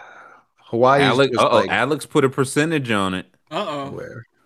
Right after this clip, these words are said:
Speaker 1: Where are we looking?
Speaker 2: Alex said one hundred percent Costa Rica.
Speaker 3: All right.
Speaker 1: Okay.
Speaker 3: You put a percentage on it, we do it. If it's within
Speaker 2: Okay.
Speaker 3: reason.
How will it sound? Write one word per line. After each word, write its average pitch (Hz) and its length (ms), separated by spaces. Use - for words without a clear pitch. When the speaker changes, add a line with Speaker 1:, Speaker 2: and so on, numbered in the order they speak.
Speaker 1:
Where - 160
are - 40
we - 60
looking? - 160
Speaker 2:
Alex 110 400
said 98 340
one 98 500
hundred 147 1040
percent 143 680
Costa - 480
Rica. 98 460
Speaker 3:
All 143 260
right. 233 260
Speaker 1:
Okay. - 160
Speaker 3:
You 156 80
put 196 180
a 214 60
percentage 233 580
on 208 160
it, 202 260
we 151 180
do 170 240
it. 147 260
If 143 140
it's 156 160
within 170 320
Speaker 2:
Okay. 208 160
Speaker 3:
reason. 147 400